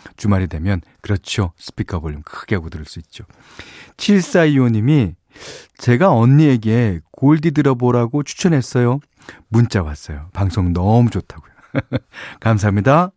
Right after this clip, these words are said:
명순." 이렇게 적어주셨는데 제가 감사드리죠. 제가.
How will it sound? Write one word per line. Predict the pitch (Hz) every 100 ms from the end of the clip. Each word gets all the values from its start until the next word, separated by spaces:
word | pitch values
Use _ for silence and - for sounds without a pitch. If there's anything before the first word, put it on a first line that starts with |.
| _ _
명순." | - 104 110 101 92 - 78 71 -
이렇게 | 104 85 85
적어주셨는데 | - 78 - 73 - - - - - -
제가 | - 120 165
감사드리죠. | 143 104 87 82 73 - -
제가. | - 90 90